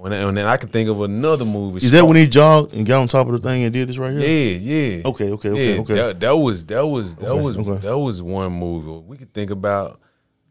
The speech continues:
Speaker 1: Scarface.
Speaker 2: Mm-hmm.
Speaker 1: Like, so many people idolize the movie Scarface and what he did. Although I think, if you, in reality, like, he really was a scumbag and a
Speaker 2: Mm-hmm.
Speaker 1: loser, but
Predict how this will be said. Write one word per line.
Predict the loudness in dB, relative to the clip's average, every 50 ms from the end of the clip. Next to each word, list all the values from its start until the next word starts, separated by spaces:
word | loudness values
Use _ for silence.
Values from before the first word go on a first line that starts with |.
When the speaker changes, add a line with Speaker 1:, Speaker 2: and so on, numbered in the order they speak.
| _ _ _
Speaker 1:
Scarface. | -12 -10 -8 -8 -8 -8 -8 -10 -12 -12 -14 -14 -14 -14 -20 -20 -20 -20
Speaker 2:
Mm-hmm. | -20 -18 -16 -14
Speaker 1:
Like, | -14 -12 -12 -10
so | -8 -4 -4 -2
many | -2 -2 -4 -4
people | -6 -10 -12 -18 -18 -18 -18 -14
idolize | -10 -8 -6 -4 -4 -4 -4 -4 -4 -4 -4 -4 -6 -8
the | -8
movie | -10 -10 -10 -12 -14 -16
Scarface | -18 -16 -10 -6 -4 -4 -4 -6 -8 -10 -10 -10 -10 -10 -10
and | -10 -8
what | -8 -8
he | -8 -8
did. | -10 -10 -8 -8 -6
Although | -4 -4 -4 -4 -6 -6 -6
I | -6 -8
think, | -8 _ -12 -14 -12 -12 -12 -14 -18 _
if | -20 -20 -18
you, | -18 -18
in | -16 -16 -16 -14
reality, | -10 -8 -4 -2 -2 -2 -4 -6 -8
like, | -10 -10 -10 -10 -10 -12 -14 _ _ _ _ _ _ _ _
he | _ _ _
really | -14 -10 -8 -8
was | -8 -8 -8 -10 -10 -12
a | -14 -16 -16
scumbag | -20 -20 _ -10 -8 -6 -6 -6 -6 -6 -6 -6 -6 -8 -8 -10 -10
and | -12 -12
a | -12
Speaker 2:
Mm-hmm. | -10 -6 -4
Speaker 1:
loser, | -2 0 0 0 -2 -4 -6
but | -6 -2 0 0 0 0 -2 -6